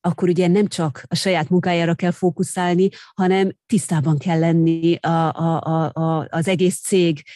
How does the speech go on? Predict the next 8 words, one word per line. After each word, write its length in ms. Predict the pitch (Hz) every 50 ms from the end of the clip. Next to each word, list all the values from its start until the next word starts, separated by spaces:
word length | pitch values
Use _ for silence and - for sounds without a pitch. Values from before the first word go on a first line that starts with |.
| - _
vagy 200 | - 170 156 -
hát 180 | - 175 160 -
legalább 380 | 180 170 170 160 156 156 151
a 80 | 143 165
részlegének 840 | 170 190 185 160 - - 170 160 151 160 156 147 151 156 - -
a 80 | - 165
dolgaival, 960 | 151 175 185 196 190 175 190 180 170 165 156 165 165 165 160 165 165 165 160 160 - - - - - _
ö, 260 | - 175 165 170 170